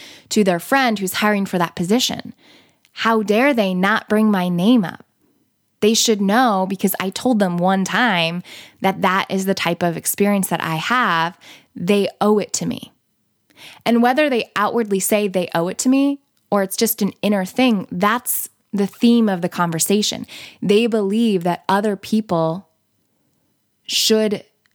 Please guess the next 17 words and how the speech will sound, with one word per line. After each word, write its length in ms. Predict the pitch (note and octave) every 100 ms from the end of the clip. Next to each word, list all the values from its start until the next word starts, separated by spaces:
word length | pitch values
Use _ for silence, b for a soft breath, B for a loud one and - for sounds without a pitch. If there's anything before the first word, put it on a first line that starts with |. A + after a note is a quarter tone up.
| _ _ F3
be 220 | G#3 G#3+
sharing 460 | - G#3+ G#3+ G3+
their 140 | F#3+ F3+
name 400 | G#3 A3+ F#3+ F3
because 400 | F3+ G3 F3 F3
you 140 | G#3+
shared 380 | G#3+ - F#3 E3+
their 200 | E3 D#3+
name 240 | D#3 C2+
once. 380 | - - - - B B B -
But 100 | A3
guess 240 | A#3+ -
what? 340 | - B3 A#3 - - _ _ _ -
It's 220 | A3 -
not 380 | G3+ A3 A#3+ - -
always 420 | G#3+ A3 F#3 F3+
that 200 | F#3